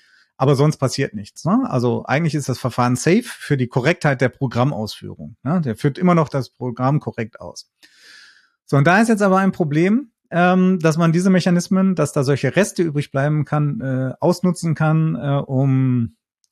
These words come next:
zum Beispiel den gesamten Speicher auszulesen, ne? Also bei diesem Spectre ist das so, ähm,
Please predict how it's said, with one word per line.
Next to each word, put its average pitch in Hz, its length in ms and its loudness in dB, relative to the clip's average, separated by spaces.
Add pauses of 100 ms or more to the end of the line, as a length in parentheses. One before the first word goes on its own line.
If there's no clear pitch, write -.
(160)
zum 135 120 0
Beispiel 147 240 2
den 143 140 2
gesamten 135 280 0
Speicher 143 380 -4
auszulesen, 85 640 -14
ne? 226 280 -4
Also 123 240 -6
bei 123 140 0
diesem 123 260 -4
Spectre 190 340 -4
ist 165 120 0
das 123 120 -2
so, 160 240 0 (960)
ähm, 147 340 2